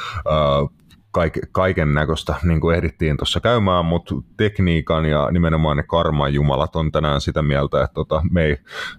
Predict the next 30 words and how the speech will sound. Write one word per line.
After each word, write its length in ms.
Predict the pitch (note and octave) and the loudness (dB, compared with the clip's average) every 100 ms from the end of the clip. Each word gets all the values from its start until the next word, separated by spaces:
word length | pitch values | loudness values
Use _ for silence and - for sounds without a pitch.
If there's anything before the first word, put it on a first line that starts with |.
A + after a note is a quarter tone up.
| - | -2
ne 100 | F#2+ | 2
ei 60 | |
halunnut 440 | F2 F2+ E2+ E2 - | 2 2 2 0 -2
tonne 280 | D#2 D#2+ D#2 E2 | 0 0 -2 0
nauhalle 640 | G#2 A#2+ F#2 F2+ E2 D#2+ - | 2 2 2 0 0 -2 -2
meidän 300 | F2 E2 E2 | 0 2 0
kotimaisen 580 | F2 E2+ E2 D2+ D2 D#2+ | 0 0 0 0 0 -2
futiksen 440 | E2 D2+ - C#2 | -2 -4 -4 0
osuutta, 460 | D2 D2+ D2 - C2 | 0 0 -4 -4 -2
niin 240 | C2 B1 - | -2 -2 -2
me 100 | D2 | 0
joudutaan 380 | D2 C#2+ C#2 C2+ | 0 0 -2 0
valitettavasti 760 | D2+ C#2 C#2+ C2+ C#2+ - D2+ - | 0 -2 -4 -4 -4 -4 -8 -4
niin 160 | C#2+ C2+ | -2 0
kuin 140 | D2 | 0
aikataulusyistä 800 | C#2+ D2+ - - D2+ D2+ D2 A#1+ | 0 -2 -4 -4 -4 -4 -4 -2
jättämään 440 | A#1+ - D2 B1+ | -2 -2 -4 -4
se 120 | C#2+ - | -4 -4
seuraavaan 720 | D#2+ D2+ C2+ B1+ A#1+ A#1+ B1 - - - - - | -2 0 0 0 0 -2 -4 -10 -20 -20 -20 -8
kertaan, 540 | - D2+ C#2 C#2 C2+ C2+ | -2 2 2 4 2 2
mut 200 | C#2 - - - | -4 -4 -12 -4
eihän 260 | C#2+ D2 E2+ | 0 2 2
siinä, 300 | F2 D#2 D#2 - - | 2 2 0 -4 -6
kyllähän 220 | - D2+ D#2 | -2 0 2
noita 200 | D#2 D#2 | 0 0
siir-, 380 | - D2+ D#2+ - | 0 0 0 -4
siirtoja 520 | - F2+ D#2 D#2 D2+ | -2 0 2 2 2
Matias 400 | D2 D2+ C#2 D#2+ | 0 0 0 0
ehtii 360 | E2 - D2+ D2 | -2 -2 -2 0
vielä 160 | C#2 | 2